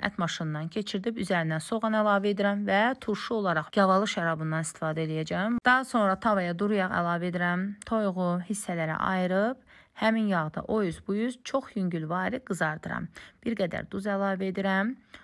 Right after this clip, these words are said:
Toyuğu o biri üzünə çevirdikdən sonra hazırladığım ləvəngini toyuğun üzərindən əlavə edirəm.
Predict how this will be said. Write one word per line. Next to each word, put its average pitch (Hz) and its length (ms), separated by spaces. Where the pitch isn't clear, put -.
Toyuğu 240 280
o 262 80
biri 208 180
üzünə 180 220
çevirdikdən 170 600
sonra 165 420
hazırladığım 170 800
ləvəngini 151 600
toyuğun 170 380
üzərindən 156 420
əlavə 220 400
edirəm. 202 340